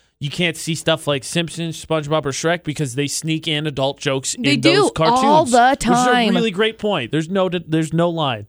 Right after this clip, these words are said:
Speaker 1: She
Speaker 2: Well,
Speaker 1: is right.
Speaker 2: it's been crazy to watch it again.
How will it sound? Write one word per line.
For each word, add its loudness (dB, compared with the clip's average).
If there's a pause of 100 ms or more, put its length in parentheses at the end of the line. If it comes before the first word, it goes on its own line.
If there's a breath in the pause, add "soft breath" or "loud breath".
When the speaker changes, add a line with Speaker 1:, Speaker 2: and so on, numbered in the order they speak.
Speaker 1:
She -2
Speaker 2:
Well, 2
Speaker 1:
is -6
right. -4
Speaker 2:
it's -2
been 0
crazy 2
to 2
watch 0
it 0
again. 0